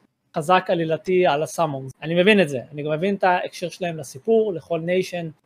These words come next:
יש כאילו כמה, אה, אה, chosen ones, שהם כאילו יש להם קשר ישיר ל-, ל-, לאלים האלה ולסאמונס האדירים האלה.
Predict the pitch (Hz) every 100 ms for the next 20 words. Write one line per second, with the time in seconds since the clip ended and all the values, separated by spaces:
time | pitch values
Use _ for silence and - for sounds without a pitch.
0 | 180 160 - 165 151 - 170 165 160 160
1 | - 156 147 151 202 151 147 147 - 220
2 | 214 214 220 233 226 202 - 185 175 170
3 | 165 165 175 151 160 - 156 135 180 151
4 | 135 135 139 143 135 131 131 151 143 139
5 | 135 170 220 208 190 175 147 131 131 -
6 | - 180 185 156 143 139 151 196 226 233